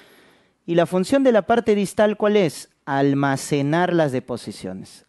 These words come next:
almacenar la materia fecal, ¿ya? La parte distal almacena la materia fecal y la va a llevar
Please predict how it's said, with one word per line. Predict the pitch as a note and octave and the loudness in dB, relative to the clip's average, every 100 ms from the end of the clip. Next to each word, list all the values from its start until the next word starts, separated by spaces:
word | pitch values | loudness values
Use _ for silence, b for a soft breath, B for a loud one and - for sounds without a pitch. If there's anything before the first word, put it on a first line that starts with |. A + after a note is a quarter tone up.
| - | -8
almacenar | C#3+ C#3+ C#3 - C#3 D#3+ E3+ | -4 -2 -2 -2 -4 -2 0
la | D#3+ | -2
materia | C#3 A#2 C3 B2+ | -2 -6 -6 -6
fecal, | A2+ - F#2 F#2+ G2+ _ _ | -8 -12 -14 -14 -20 _ _
¿ya? | C#3 F#3+ | -10 -6
La | E3 | -6
parte | A#2+ C#3+ F3 | -6 -6 -4
distal | F#3 F3+ - D3 D3+ D3 _ _ _ _ _ _ _ _ _ _ | -6 -6 -4 -2 -2 -6 _ _ _ _ _ _ _ _ _ _
almacena | C#3+ D#3 D#3 C#3 C#3+ C#3 | -4 -2 -2 -4 -6 -4
la | C#3+ | -4
materia | B2+ G2+ A2+ A2 | -6 -6 -8 -8
fecal | A2 G2 - D#2 - b b b b b b b b | -8 -12 -16 -16 -18 b b b b b b b b
y | A3 | 0
la | A#3 | 4
va | A3 | 4
a | G#3+ | 4
llevar | G3+ F#3+ F#3+ F#3+ - | 4 4 4 2 -2